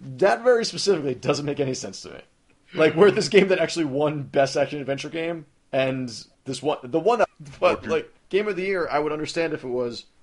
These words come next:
Speaker 1: BioShock Infinite, Super Mario, Last of Us, uh,
Speaker 2: A C four.
Speaker 1: A C four, and then, like, but then, like, <laughs> G T A five just makes it in and wins.
Speaker 2: <laughs>
Speaker 1: Like,
Speaker 2: It's not even nominated.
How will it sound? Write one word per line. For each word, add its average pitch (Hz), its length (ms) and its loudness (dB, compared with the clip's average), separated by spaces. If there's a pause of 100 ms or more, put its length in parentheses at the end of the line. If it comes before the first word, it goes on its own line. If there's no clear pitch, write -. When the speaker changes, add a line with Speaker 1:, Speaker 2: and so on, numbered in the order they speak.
Speaker 1:
BioShock 131 400 0
Infinite, 120 460 -8
Super 110 240 -14
Mario, 104 480 -6
Last 104 280 -8
of 92 100 -14
Us, - 320 -10 (340)
uh, 90 480 -6 (220)
Speaker 2:
A 104 100 -16
C 101 200 -18
four. 104 240 -20 (180)
Speaker 1:
A 123 100 -4
C 113 140 -8
four, 104 460 -4 (240)
and 139 120 -4
then, 156 220 -2
like, 147 340 -8 (580)
but 151 220 -12
then, 165 300 -2
like, 139 280 -4 (100)
<laughs> - 100 -14
G 185 160 -4
T - 200 0
A 156 40 -2
five 151 240 2
just 139 180 -10
makes 156 240 -2
it 151 80 -8
in 143 140 -6
and 123 140 -12
wins. - 540 -12
Speaker 2:
<laughs> - 40 -20 (340)
Speaker 1:
Like, 226 160 0
Speaker 2:
It's 233 440 4
not 190 180 4
even 185 340 2
nominated. 160 600 -4